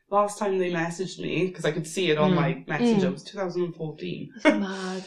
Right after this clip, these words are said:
Speaker 3: Oh my god.
Speaker 1: And just being like, "Hey, how are you?" Da, da, da.
Speaker 3: That's so
Speaker 1: And
Speaker 3: random.
Speaker 1: then I messaged back, like,
Speaker 2: Mm.
Speaker 1: "Oh, good," you know. And they didn't message me back, which was odd.
Speaker 2: Mm.
Speaker 1: I'm not
Speaker 3: Yeah.
Speaker 1: saying that was anything spooky, but it was just odd,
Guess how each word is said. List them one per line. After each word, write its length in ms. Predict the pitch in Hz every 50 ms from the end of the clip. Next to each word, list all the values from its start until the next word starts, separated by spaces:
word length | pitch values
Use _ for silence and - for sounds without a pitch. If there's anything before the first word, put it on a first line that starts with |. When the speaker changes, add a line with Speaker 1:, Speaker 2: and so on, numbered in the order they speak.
| -
Speaker 3:
Oh 60 | - 226
my 100 | 233 226
god. 260 | - - 190 208 208
Speaker 1:
And 100 | 208 196
just 160 | 180 175 -
being 160 | - 196 175 175
like, 240 | 170 165 170 170
"Hey, 380 | - - 240 233 233 226 226 226
how 160 | 214 - 220
are 40 | 214
you?" 380 | 214 214 202 202 202 202 208 208
Da, 100 | - 208
da, 140 | 185 185 185 180
da. 280 | 180 165 160 175 190 - _ _ _ _ _ _ _ -
Speaker 3:
That's 140 | - 214 - -
so 80 | -
Speaker 1:
And 140 | 220 226 226
Speaker 3:
random. 380 | 277 269 - 233 - - 214 233 - -
Speaker 1:
then 60 | - -
I 100 | 240 240
messaged 480 | 240 247 254 240 - 220 185 - -
back, 380 | - 226 226 - - 226 226 - -
like, 240 | 214 196 202 190 185
Speaker 2:
Mm. 100 | 175 180
Speaker 1:
"Oh, 300 | 190 392 392 381 370 359
good," 300 | - 339 339 330 339 - 311
you 120 | 302 302
know. 280 | 277 262 285 311 - - _ _ _ _ _ _ _ - - - - _ _ _ _ _ _ _ _ _
And 120 | 226 226
they 80 | 277 320
didn't 200 | 339 370 370 381
message 340 | 370 330 - - 302 - -
me 100 | 311 302
back, 480 | 302 330 403 - - - - - - _ _ _ _ _ _ _ _ _ _ _ _ _ _ _ _ _ _
which 220 | - 240 233 - -
was 260 | 220 208 175 - - -
odd. 300 | - 147 123 120 147 180 -
Speaker 2:
Mm. 440 | 202 214 202 180 160 160 165 165 - - _ - - - -
Speaker 1:
I'm 100 | 190 220
not 140 | - 240 -
Speaker 3:
Yeah. 60 | 190
Speaker 1:
saying 160 | 151 143 143
that 160 | 139 135 135 127
was 100 | 135 139
anything 380 | 123 139 156 156 143 143 139
spooky, 560 | 143 - - - 160 143 - - 107 117 139
but 260 | 160 165 170 151 - -
it 40 |
was 120 | 196 220 190
just 180 | 240 240 240
odd, 340 | - 214 214 202 202 196 185